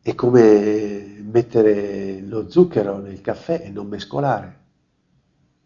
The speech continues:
Là dove si invoca "dammi da bere",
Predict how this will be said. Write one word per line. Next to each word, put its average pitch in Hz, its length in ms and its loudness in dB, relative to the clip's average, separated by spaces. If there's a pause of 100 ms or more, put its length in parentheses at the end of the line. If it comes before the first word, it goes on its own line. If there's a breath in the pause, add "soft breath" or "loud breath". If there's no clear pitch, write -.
(3000)
Là 143 340 6
dove 113 360 4
si - 260 -6
invoca 107 920 4
"dammi 117 600 2
da 101 140 4
bere", 180 760 4